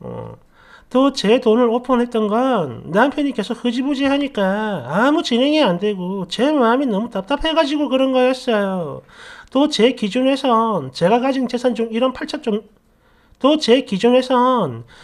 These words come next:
제가 가지고 있는 재산 중에 그 일억 팔천 정도는 오픈해도 된다 이런 생각을 했었기 때문입니다. 은행에 대출이 좀 있긴 하지만 제가 벌어서 모은 돈 총 다 하면 팔억 돼요.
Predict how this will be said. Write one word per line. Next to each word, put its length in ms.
제가 400
가지고 460
있는 180
재산 340
중에 560
그 140
일억 320
팔천 380
정도는 840
오픈해도 560
된다 680
이런 240
생각을 460
했었기 340
때문입니다. 800
은행에 340
대출이 520
좀 160
있긴 260
하지만 720
제가 420
벌어서 380
모은 340
돈 480
총 300
다 200
하면 240
팔억 380
돼요. 680